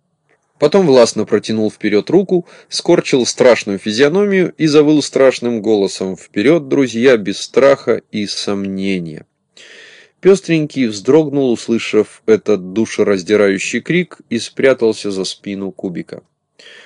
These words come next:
«Что это, сумасшедший?» — спросил он в страхе. Но Карасик был вовсе не сумасшедший. Дело в том, что он не только работал мастером на одежной фабрике, но был, кроме того, актером в театре.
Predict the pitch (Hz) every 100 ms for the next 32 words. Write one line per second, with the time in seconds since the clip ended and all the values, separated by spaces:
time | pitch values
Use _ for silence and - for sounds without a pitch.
0 | _ - - 120 101 92 - 95 95 175
1 | 180 - 92 85 _ - - 98 - 95
2 | 92 90 - 92 90 - _ _ _ _
3 | _ _ _ _ _ - 156 202 214 214
4 | 190 185 185 175 180 - 175 170 160 165
5 | 165 165 170 143 - 98 87 113 107 -
6 | 156 156 - 117 113 110 - 127 101 98
7 | 92 95 95 95 98 92 - 95 92 92
8 | 92 95 90 113 117 185 180 170 151 147
9 | - _ _ 123 156 220 185 180 175 -
10 | 117 131 143 - - 123 123 120 - -
11 | 117 90 - _ -